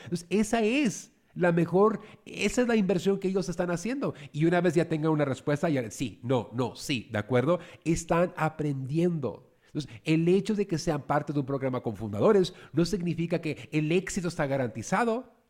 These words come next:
y no significa que el proyecto con que ellos terminen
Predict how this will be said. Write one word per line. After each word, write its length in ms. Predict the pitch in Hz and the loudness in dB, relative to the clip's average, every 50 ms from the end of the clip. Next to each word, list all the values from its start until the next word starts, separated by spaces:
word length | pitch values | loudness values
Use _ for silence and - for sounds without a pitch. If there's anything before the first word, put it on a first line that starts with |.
| _ _ _ _ - _ | _ _ _ _ -14 _
y 80 | - 165 | 0 2
no 100 | 180 185 | 2 2
significa 560 | - 226 202 185 170 170 175 175 196 185 - | 2 0 0 0 0 0 0 -2 -2 -2 -2
que 260 | - 156 - - - - | -2 -4 -4 -6 -4 0
el 180 | 156 156 151 | 2 2 2
proyecto 840 | - 151 156 147 143 120 139 180 196 190 - - 220 233 262 254 - - - _ _ | 2 4 2 2 2 4 2 2 2 2 0 0 0 0 0 -2 -6 -18 -20 _ _
con 220 | _ 180 180 165 - | _ 0 0 2 2
que 160 | 165 165 - | -2 -2 0
ellos 380 | 160 165 175 175 202 190 202 - | 2 0 2 2 0 0 0 -2
terminen 560 | 165 147 143 143 165 185 185 208 220 214 - | -2 0 2 2 2 2 2 2 0 0 -2